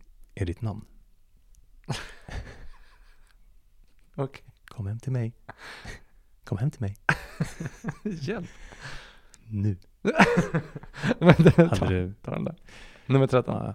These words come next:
Speaker 1: den funkar inte. Jag
Speaker 2: Nej.
Speaker 1: får, jag får ta en annan.
Speaker 2: Nej, men ta, ta, den kommer funka.
Speaker 1: Om du, om du
Speaker 2: Ja.
Speaker 1: vore en ny hamburgare på McDonald's,
Speaker 2: Ja.
Speaker 1: skulle du vara, heta McLäcker. <laughs>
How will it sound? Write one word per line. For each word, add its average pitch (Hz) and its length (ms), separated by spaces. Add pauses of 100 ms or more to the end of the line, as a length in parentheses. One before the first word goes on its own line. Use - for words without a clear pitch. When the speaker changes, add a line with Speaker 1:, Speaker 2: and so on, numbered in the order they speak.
(120)
Speaker 1:
den 110 160
funkar 95 240
inte. 92 240 (180)
Jag - 80
Speaker 2:
Nej. 135 220 (100)
Speaker 1:
får, - 100
jag 104 120
får 92 80
ta 90 140
en 82 80
annan. 82 220
Speaker 2:
Nej, 131 120
men 139 140
ta, 135 260
ta, 143 100
den 156 300
kommer 131 160
funka. 113 260
Speaker 1:
Om 110 60
du, 123 520 (2250)
om 113 260 (320)
du 147 440 (280)
Speaker 2:
Ja. 82 280 (300)
Speaker 1:
vore 92 300
en 87 140
ny 90 180
hamburgare 92 540
på - 180
McDonald's, 92 720
Speaker 2:
Ja. - 280 (260)
Speaker 1:
skulle - 440
du 87 160
vara, 85 340 (760)
heta - 380 (580)
McLäcker. - 680
<laughs> 226 60